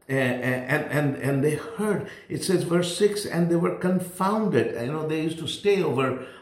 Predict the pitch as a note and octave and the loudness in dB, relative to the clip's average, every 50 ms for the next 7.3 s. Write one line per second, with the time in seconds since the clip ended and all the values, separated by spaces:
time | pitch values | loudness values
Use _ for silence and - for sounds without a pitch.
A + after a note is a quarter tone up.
0 | - - - - C#3 C3 C3 C3 B2+ B2 B2 B2 G2+ A2 A2+ A#2 A#2+ A#2 A2+ A2+ | -20 -10 -4 0 2 4 4 4 4 2 2 0 -2 -4 0 2 2 2 2 2
1 | A2 - - G#2 G#2+ G#2+ - C#3 C3 B2+ - - B2 - - - G#3+ A3 F3 E3+ | 0 -2 -4 -8 -8 -6 -4 -4 -4 -4 -4 -4 -4 -4 0 0 2 2 2 0
2 | E3+ - - A2 A2 - - A#2+ C3 A#2+ - - - - B3+ A#3 E3+ F3+ F3 - | 0 -2 -6 -6 -6 -4 -4 -4 -4 -4 -6 -6 -4 -2 0 0 0 0 0 0
3 | - D#3 C#3+ D3 - - - C3 A#2 B2 A#2+ B2 - - - - - - - - | 2 2 2 2 0 0 -2 -2 0 0 -2 -2 -4 -8 -14 -18 -20 -12 -6 -2
4 | A#2+ B2 B2 B2+ C#3 D3+ C#3 B2 C3+ C3 B2 C#3 C3 B2 B2 - - D#3 D#3 D#3 | 0 2 4 4 4 2 2 0 -2 -2 -2 -2 0 0 0 -2 -2 -4 -2 0
5 | D#3 D#3 D3 - A#2 A#2+ A2+ - - - - D3+ D3+ D3 C#3 B2+ B2 B2 A#2+ - | 0 -2 -2 -2 -4 -4 -4 -4 -8 -8 -4 0 2 2 4 4 2 2 0 -2
6 | - - - E3+ G#3 B3+ - - - - - - - - - - - - - - | -6 -6 -2 -2 -2 -2 -2 -4 -2 -2 -4 -4 -6 -10 -14 -16 -16 -12 -4 0
7 | F#3 F#3 F3+ E3+ E3+ - | 2 2 2 2 0 -4